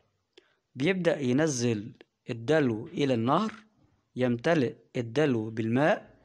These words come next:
يبدأ المصري يرفع الدلو، وبيساعده على رفع الدلو بسهولة الثقل اللي موجود على الطرف ناحية اليمين، ثقل ناحية اليمين،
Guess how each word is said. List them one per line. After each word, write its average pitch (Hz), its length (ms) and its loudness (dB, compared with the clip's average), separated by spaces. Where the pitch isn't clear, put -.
يبدأ 156 320 0
المصري 147 720 0
يرفع 135 640 0
الدلو، 151 520 -2
وبيساعده 143 1300 4
على 127 200 2
رفع 151 280 0
الدلو 120 480 0
بسهولة 139 640 2
الثقل 170 600 0
اللي 123 200 2
موجود 123 580 2
على 123 200 0
الطرف 151 540 0
ناحية 120 640 0
اليمين، 120 680 2
ثقل 170 420 0
ناحية 120 560 -2
اليمين، 120 640 0